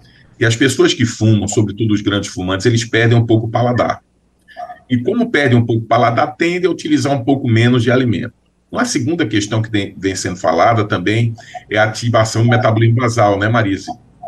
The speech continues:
Que pode fazer com que o indivíduo ele gaste um pouco mais de energia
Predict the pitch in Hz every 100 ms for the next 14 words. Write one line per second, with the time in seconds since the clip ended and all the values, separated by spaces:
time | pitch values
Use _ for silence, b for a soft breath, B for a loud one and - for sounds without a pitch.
0 | - 104 - 113 - - 104 104 104 110
1 | 107 110 107 98 85 107 107 104 101 107
2 | 117 110 - 113 110 101 95 92 104 107
3 | 110 90 95 98 110 -